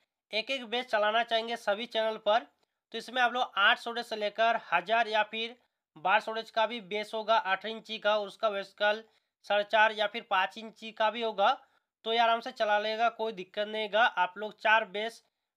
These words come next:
मतलब इस एम्पलीफायर में चला सकेंगे, एक एक चैनल पर एक एक बेस, इस प्रकार से आराम से चलेगा, कोई दिक्कत नहीं होगा। और अगर आप लोग फोर ओम पर चलाना चाहेंगे दो दो बेस per channel, मतलब इस एम्पलीफायर में टोटल आठ बेस, तो इसमें आप लोग चला सकते हैं, जैसे कि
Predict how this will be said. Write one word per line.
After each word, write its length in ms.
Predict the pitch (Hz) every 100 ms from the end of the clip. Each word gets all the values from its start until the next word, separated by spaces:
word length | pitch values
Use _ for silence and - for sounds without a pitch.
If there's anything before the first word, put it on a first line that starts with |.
| 185
मतलब 420 | 185 202 202 196
इस 160 | 233 226
एम्पलीफायर 340 | 208 208 208
में 80 | 214
चला 240 | 208 175 190
सकेंगे, 440 | - 196 208 202
एक 260 | 208 185 180
एक 140 | 196
चैनल 140 | 202 196
पर 180 | 208 202
एक 140 | 175 202
एक 160 | 190
बेस, 220 | 180 208
इस 140 | 208 -
प्रकार 340 | 208 196 196 175
से 160 | 208
आराम 260 | 175 180 185
से 100 | 185
चलेगा, 320 | 196 196 190
कोई 200 | 202 196
दिक्कत 300 | 165 147 190
नहीं 200 | 190 208
होगा। 260 | 196 180 269 - _ _ _ _ -
और 320 | 180 190 196
अगर 160 | 202 233
आप 120 | 233
लोग 160 | 247 240
फोर 220 | 214 220
ओम 100 | 226
पर 100 | 233
चलाना 360 | 233 202 196 214
चाहेंगे 380 | 214 214 214 220
दो 180 | 175 180
दो 140 | 202 202
बेस 320 | 196 208 -
per 160 | 214 208
channel, 300 | 208 202 208
मतलब 460 | 196 185 185 202 185
इस 160 | 233 226
एम्पलीफायर 340 | 208 202 208
में 120 | 202 196
टोटल 360 | 190 185 202 -
आठ 240 | 185 208 180
बेस, 300 | 190 214 _ _ _ _ _ _
तो 60 | 220
इसमें 240 | - 247
आप 260 | 233 220 226
लोग 160 | 226 -
चला 260 | 202 185
सकते 320 | 208 226 - 226
हैं, 120 | 180
जैसे 320 | 180 170 220
कि 220 | 214 214